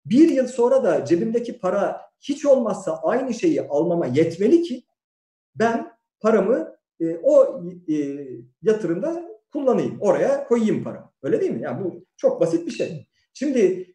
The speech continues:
demek ki, demek ki getiri beklentisi en az enflasyon kadar olur.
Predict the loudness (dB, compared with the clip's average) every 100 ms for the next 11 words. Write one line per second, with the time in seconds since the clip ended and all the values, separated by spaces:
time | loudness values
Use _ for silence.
0 | _ 4 4 2 0 0 0 -6 -2 0
1 | 0 -4 _ -12 -12 _ _ 4 4 4
2 | 2 2 4 -2 -4 -10 -10 -2 2 4
3 | 4 2 -2 -2 -2 -4 -6 -10 -18